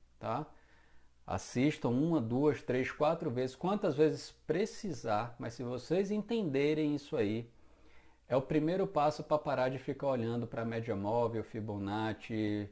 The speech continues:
fluxo de ordens, tá bom? Isso aí são bengalas, tá? Se vocês começarem a olhar pro cupom cambial, pro D I, tá? A,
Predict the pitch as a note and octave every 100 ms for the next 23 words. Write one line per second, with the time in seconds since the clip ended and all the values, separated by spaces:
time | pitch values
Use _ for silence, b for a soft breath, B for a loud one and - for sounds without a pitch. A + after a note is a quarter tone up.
0 | b b b - D#3 D3+ - C#3 B2 A#2
1 | G#2+ A2 A2 G#2+ A2 G#2+ G#2+ - - G2+
2 | B2+ F3+ G3 b b b - C3+ - C#3
3 | D3+ D#3 C#3+ G#2+ C3+ A3 D#3 G2+ C#2+ -
4 | - - - - - A2 E3 E3+ B2+ -
5 | C#3 - D#3+ D3 - B2+ B2 G2 F#2 -
6 | A#2 C#3 A#2+ D3 D#3+ E3 D3+ A2+ F#2+ F#2
7 | - - A#2 C#3+ B2+ A2 A2 A2 b b
8 | b b b G#2+ A#2+ D#3 - - A2 A2
9 | G#2+ G#2+ G#2 F#2+